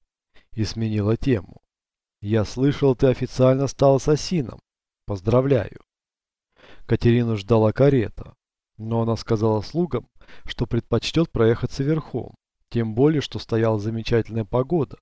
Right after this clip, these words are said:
и расстояние было небольшим. После того, как лошадей оседлали, Катерина предложила Эцу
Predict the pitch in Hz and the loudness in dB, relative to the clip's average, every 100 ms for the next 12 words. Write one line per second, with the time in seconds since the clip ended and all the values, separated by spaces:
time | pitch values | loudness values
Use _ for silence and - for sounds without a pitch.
0 | _ _ _ _ - - 110 117 - - | _ _ _ _ -20 -6 0 2 2 4
1 | 113 131 143 113 110 110 110 110 139 - | 6 6 4 -2 -2 -2 -2 0 0 2
2 | - - - _ _ _ _ _ _ _ | -2 -4 -14 _ _ _ _ _ _ _
3 | _ _ - 120 113 120 120 113 110 113 | _ _ -6 -6 -2 2 2 2 -4 -6
4 | 107 117 110 110 101 113 101 123 123 - | -2 0 2 0 0 -6 -2 0 0 -2
5 | 110 104 123 120 113 107 107 107 104 - | -4 0 0 0 -2 -2 -2 -2 -2 0
6 | 151 - - 104 | 0 0 -6 -12